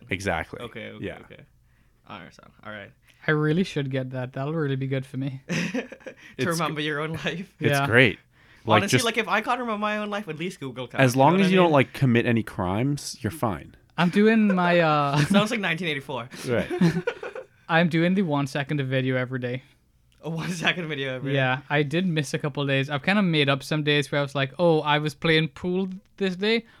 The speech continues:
Speaker 3: Well, I'll just play pool again and take a video of it and use that for the other day, and I'll choose something new for today."
Speaker 1: Hmm.
Speaker 2: It's a little cheating. Just
Speaker 3: Yeah,
Speaker 2: a little bit.
Speaker 3: yeah, but it's like,
Speaker 2: It's harmless.
Speaker 1: The
Speaker 3: it's
Speaker 1: essence
Speaker 3: harmless.
Speaker 1: is
Speaker 3: When I
Speaker 1: there.
Speaker 3: look back on it,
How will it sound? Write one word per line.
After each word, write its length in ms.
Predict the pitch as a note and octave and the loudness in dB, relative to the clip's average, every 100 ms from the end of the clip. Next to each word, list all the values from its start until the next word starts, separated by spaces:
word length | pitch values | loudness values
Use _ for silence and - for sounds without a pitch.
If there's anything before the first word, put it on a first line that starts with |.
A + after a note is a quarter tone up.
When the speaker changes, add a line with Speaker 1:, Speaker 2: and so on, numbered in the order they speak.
| _ | _
Speaker 3:
Well, 180 | D#3+ E3+ | 2 4
I'll 120 | D#3+ | 2
just 260 | E3 F3+ - | 2 -4 -2
play 160 | F3+ | 0
pool 240 | E3+ F#3 E3+ | 2 2 2
again 420 | D3 D#3 E3+ D#3+ | 2 4 4 4
and 100 | C#3+ | 2
take 160 | C3+ D3 | 2 0
a 60 | |
video 300 | C#3 D3+ D#3 | 2 2 4
of 100 | D3+ | 2
it 200 | C#3 C3+ C3+ - - | 4 0 0 -16 -6
and 120 | D3+ | -2
use 160 | D#3 C#3 | -2 0
that 200 | C#3+ C#3 | 0 0
for 80 | |
the 100 | D3+ | 0
other 140 | C#3 C3 | -2 0
day, 120 | D3 | 0
and 100 | D#3+ | 0
I'll 80 | C#3+ | -2
choose 220 | - D#3 | -4 -6
something 300 | D#3 C#3+ C#3 | -4 -2 0
new 140 | C3+ | 0
for 120 | C3 C3 | -2 -6
today." 360 | - B2+ B2 - - | -8 -8 -8 -12 -14
Speaker 1:
Hmm. 380 | G#2 G2+ F2+ D#2+ D#2 - | -10 -8 -8 -12 -16 -20
Speaker 2:
It's 100 | - | -12
a 40 | D#3+ | -6
little 160 | D3+ | -6
cheating. 460 | D#3+ C3 A#2+ A2 G#2 _ _ _ | -6 -8 -10 -14 -18 _ _ _
Just 180 | _ A#3+ | _ 0
Speaker 3:
Yeah, 120 | C#4+ D4 | 4 4
Speaker 2:
a 20 | |
little 160 | D4 | 2
bit. 200 | - B3 B3 | 0 -4 0
Speaker 3:
yeah, 160 | A#3+ | 2
but 160 | G#3+ A3 | 4 2
it's 180 | G#3+ - | 2 0
like, 240 | A3 G3+ _ _ - | -2 -2 _ _ -12
Speaker 2:
It's 160 | G#3+ | -6
harmless. 340 | B3 E3 A#2+ B2+ | -4 -4 -4 4
Speaker 1:
The 60 | |
Speaker 3:
it's 80 | D3 | 6
Speaker 1:
essence 120 | C3 B3 A#3 | 8 8 8
Speaker 3:
harmless. 120 | G3+ | 6
Speaker 1:
is 20 | F3 | 6
Speaker 3:
When 140 | G#3 | 8
I 60 | B3 | 10
Speaker 1:
there. 60 | |
Speaker 3:
look 180 | A3+ F#3+ | 8 6
back 260 | D3+ D#3+ F#3 | 2 4 4
on 100 | F#3+ | 2
it, 140 | G3 | 2